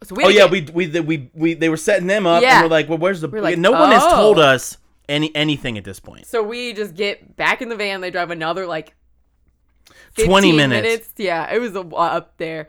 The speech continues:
Speaker 2: And this van that we're in, I'm telling you, this van had probably three hundred thousand miles
Speaker 1: Oh my
Speaker 2: on
Speaker 1: God,
Speaker 2: it.
Speaker 1: it was
Speaker 2: The
Speaker 1: definitely,
Speaker 2: roof of the van,
Speaker 1: like, a
Speaker 2: like, I don't know if you ever
Speaker 1: nineteen.
Speaker 2: looked up, but the roof
Speaker 1: Yeah,
Speaker 2: of the
Speaker 1: it was
Speaker 2: van was
Speaker 1: funky.
Speaker 2: so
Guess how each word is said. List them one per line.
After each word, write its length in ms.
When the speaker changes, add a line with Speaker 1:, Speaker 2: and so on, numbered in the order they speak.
Speaker 2:
And 140
this 160
van 340
that 100
we're 120
in, 100
I'm 120
telling 240
you, 220
this 200
van 200
had 200
probably 220
three 220
hundred 220
thousand 340
miles 360
Speaker 1:
Oh 60
my 80
Speaker 2:
on 80
Speaker 1:
God, 80
Speaker 2:
it. 40
Speaker 1:
it 60
was 200
Speaker 2:
The 60
Speaker 1:
definitely, 480
Speaker 2:
roof 300
of 80
the 80
van, 280
Speaker 1:
like, 220
a 40
Speaker 2:
like, 120
I 60
don't 120
know 80
if 60
you 200
ever 160
Speaker 1:
nineteen. 80
Speaker 2:
looked 220
up, 100
but 80
the 100
roof 240
Speaker 1:
Yeah, 120
Speaker 2:
of 60
the 60
Speaker 1:
it 60
was 80
Speaker 2:
van 340
was 180
Speaker 1:
funky. 140
Speaker 2:
so 280